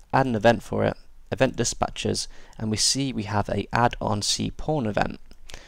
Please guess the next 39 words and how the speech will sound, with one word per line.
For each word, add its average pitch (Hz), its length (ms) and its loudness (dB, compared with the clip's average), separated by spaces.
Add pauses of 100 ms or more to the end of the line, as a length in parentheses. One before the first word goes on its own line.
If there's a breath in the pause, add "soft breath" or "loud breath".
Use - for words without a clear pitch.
So - 180 -4
we're 135 60 -2
gonna 147 140 0
use 110 260 0
this, - 540 0 (1300 soft breath)
and 123 440 4
it 113 100 -2
returns 143 480 2
a - 60 -6
pawn. 104 400 -2
So - 100 -2
this 156 140 -2
is 165 100 0
basically - 400 4
the - 80 -2
pawn 104 260 0
that's 101 160 -2
been 95 200 -2
seen. 98 420 0
So - 160 2
let's - 240 -2
drag 104 320 0
this 101 240 0
out 98 240 4 (400 soft breath)
and - 140 -10
cast - 420 2
it - 220 2 (220)
to 101 360 0
my 104 180 -2
character. - 540 0 (1080 loud breath)
So - 180 0
if - 140 0
he 175 100 2
sees 117 340 2
my 110 140 4
character, 117 640 4 (420 soft breath)
we 120 120 -6
could - 220 -2
then 104 600 4